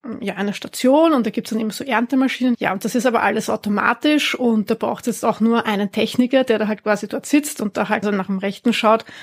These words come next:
und dann ab und zu eben das, ähm, Helium drei dann eben zur Erde schickt. Der Techniker hat halt jeweils so einen Dreijahresvertrag und wenn der halt abläuft, dann wird er wieder zurück zur Erde geschickt. Und, ähm, Sam Rockwell spielt jetzt also einen Techniker, Sam Bell.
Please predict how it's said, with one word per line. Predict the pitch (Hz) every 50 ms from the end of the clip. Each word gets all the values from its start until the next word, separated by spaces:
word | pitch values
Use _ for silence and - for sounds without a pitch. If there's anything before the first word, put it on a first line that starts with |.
| - - - - -
und | - 214 170
dann | - -
ab | 214 208 - 233
und | 208 -
zu | - - 214
eben | 226 220 214
das, | 214 208 - - -
ähm, | - 220 220 208 208 214 208
Helium | 180 208 233 226 214 226 214 196
drei | - - 190 190
dann | 202 214 208
eben | 202 196 190
zur | - - -
Erde | - 202 226 285 285
schickt. | 285 - 349 349 - - -
Der | 262 240
Techniker | - 247 226 196 247 247 247
hat | 226 226 - 247
halt | 233 220 -
jeweils | 220 208 220 220 - -
so | 226
einen | 226 220
Dreijahresvertrag | 202 - 208 196 196 _ - 226 214 - 190 208 254 247 - - 285 285 294 - 262 254 262 269 -
und | - 262 240 233 233 202
wenn | 233 220 214
der | 202 196
halt | - 185 - -
abläuft, | - 233 - - 277 269 262 254 - -
dann | 262 240 226 233 233
wird | 220 226 233
er |
wieder | 208 190 220
zurück | - - 226 185 220 - -
zur | - 226
Erde | - 185 190 196
geschickt. | 190 196 - - 226 - - 247
Und, | 220 220 - -
ähm, | 190 226 226 220
Sam | - - - 214 220
Rockwell | 226 226 233 - 269 254
spielt | - - 262 269 262
jetzt | 285 - - -
also | 233 190
einen | 202 196 196 196
Techniker, | - 220 220 220 - 285 285 294 311 311 302
Sam | 311 - 226 226 214 202
Bell. | 208 - 233 285 359 -